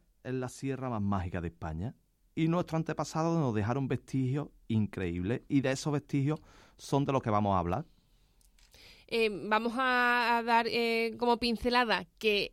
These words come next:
Speaker 2: eh, la pasada jornada fue un éxito, Miguel Ángel.
Speaker 1: Sí, la verdad que sí, yo me quedé sorprendido porque un jueves laboral llenar un salón de actos de un aforo de casi ciento cincuenta personas o algo más de ciento cincuenta personas, llenarlo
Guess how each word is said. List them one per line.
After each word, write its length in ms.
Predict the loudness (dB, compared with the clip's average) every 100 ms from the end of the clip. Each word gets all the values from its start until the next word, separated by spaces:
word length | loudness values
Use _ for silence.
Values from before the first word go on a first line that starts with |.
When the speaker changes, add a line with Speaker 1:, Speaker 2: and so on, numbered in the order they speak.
| -8
Speaker 2:
eh, 440 | -6 -4 -4 -4 -2
la 160 | -2
pasada 880 | -4 -2 0 2 2 2 2 0 -2 -2
jornada 520 | -2 2 2 0 -6 _
fue 200 | -4 -2
un 140 | 0 0
éxito, 480 | -2 -4 -4 -6 -4
Miguel 260 | -6 -4
Ángel. 260 | -4 -4 0
Speaker 1:
Sí, 100 | 4
la 120 | 4
verdad 180 | 4 2
que 80 | 2
sí, 160 | 2
yo 80 | 2
me 160 | 0 0
quedé 240 | 0 0
sorprendido 640 | -2 -6 -2 0 2 2
porque 240 | 0 -2 0
un 180 | 0
jueves 380 | 0 2 2 4
laboral 480 | 2 4 4 4 2
llenar 240 | 0 0
un 120 | 0 -2
salón 360 | -2 -2 0
de 120 | 2
actos 480 | 4 2 0 -8 -8 -8
de 560 | -4 -2 -2 -2 -2 -4
un 80 |
aforo 400 | -4 -6 -4 -2
de 80 | -4
casi 280 | -6 -12 -14
ciento 320 | -6 -6 -6
cincuenta 400 | -8 -4 -4 -4
personas 580 | -8 -8 -6 -4 -2 -4
o 140 | -4 -2
algo 140 | -2
más 100 | -4
de 60 | -6
ciento 200 | -8 -6
cincuenta 320 | -6 -4 -6
personas, 280 | -8 -6 -4
llenarlo 440 | -2 -2 -2 -2